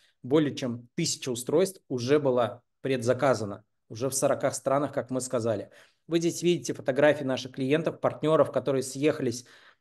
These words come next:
со всех стран мира. Это и Казахстан, и, и множество стран из Европы, и множество С Н Г.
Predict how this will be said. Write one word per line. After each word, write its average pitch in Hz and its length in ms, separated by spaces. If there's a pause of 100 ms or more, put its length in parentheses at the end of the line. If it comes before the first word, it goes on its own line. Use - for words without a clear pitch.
(160)
со - 200
всех 151 220
стран 127 560
мира. 147 500
Это 131 220
и 131 260
Казахстан, 139 680
и, 123 500
и 139 100
множество 135 600
стран 135 380
из 117 100
Европы, 139 560
и 123 60
множество 131 460
С - 140
Н 131 180
Г. 156 360